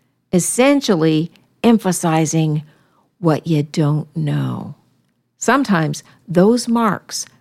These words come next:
bookend deep hurts. Upon considering God's design for people, it's blaringly definable. God is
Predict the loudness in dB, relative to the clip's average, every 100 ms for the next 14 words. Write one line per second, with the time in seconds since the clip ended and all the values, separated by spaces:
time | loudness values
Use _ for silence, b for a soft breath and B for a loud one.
0 | b -6 4 4 4 -6 -4 -4 -6 -12
1 | -18 -8 -4 -4 -6 -6 -6 -6 _ -14
2 | -12 -14 _ _ _ _ _ _ _ _
3 | _ _ _ -6 -2 -2 -4 -2 -4 0
4 | -2 0 0 -2 0 0 0 -4 -6 -4
5 | -2 -2 -2 -4 -4 -6 0 0 2 0
6 | -4 0 -2 -2 -6 0 2 4 4 2
7 | 0 -2 -4 -4 b b b -2 -2 -2
8 | -4 0 0 0 -6 -12 -18 b b b
9 | b b -6 0 2 2 0 -2 -4 -2
10 | 2 0 -2